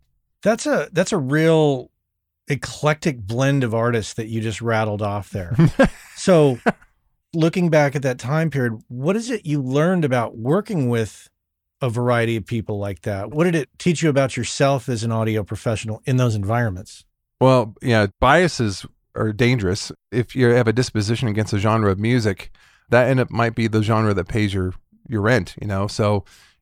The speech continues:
Speaker 2: "Oh, I hate hip hop," but all of a sudden you get good at doing hip hop and all these hip hop clients are, are booking your room. You know, I know people who've left the industry because they hated working on that kind of music, and they got pigeonholed into being good at that kind of music.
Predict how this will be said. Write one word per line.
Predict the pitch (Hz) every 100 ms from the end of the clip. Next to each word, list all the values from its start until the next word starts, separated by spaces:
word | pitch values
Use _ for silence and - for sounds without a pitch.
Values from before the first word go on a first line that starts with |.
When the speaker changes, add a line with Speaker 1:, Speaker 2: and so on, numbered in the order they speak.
| _ 127
Speaker 2:
"Oh, | 131
I | 123 113
hate | 127 135
hip | 139 139 -
hop," | 98 87 - - _
but | 107
all | 113
of | 123
a |
sudden | - 120 113
you | 120
get | 110 110
good | 110 120
at | 104
doing | 110 101
hip | 127
hop | 127 107 107
and |
all | 101
these | 104 -
hip | 131
hop | 113 -
clients | 107 101 -
are, | 101 -
are | 107
booking | 104 - 107
your | 101
room. | 135 139 113 107 - _ -
You |
know, | 110
I | 117
know | 135
people | 117 120 98
who've | 117 104 117
left | 127 135 -
the | 110
industry | 127 131 - 82 65 107
because | 101 - 101 98
they | 107 101
hated | - 120 117 107
working | 107 107 104
on | 101
that | 101 -
kind | 104
of | 98
music, | 107 117 98 - - _ _ _ _ _ -
and | 104 98 95 92 - -
they | 107
got | 101 87 _
pigeonholed | 135 113 98 104 98
into | 101 95
being | 104 98 98 95 _ -
good | 131 107
at | -
that | 92 -
kind | - 87
of | 80
music. | 76 -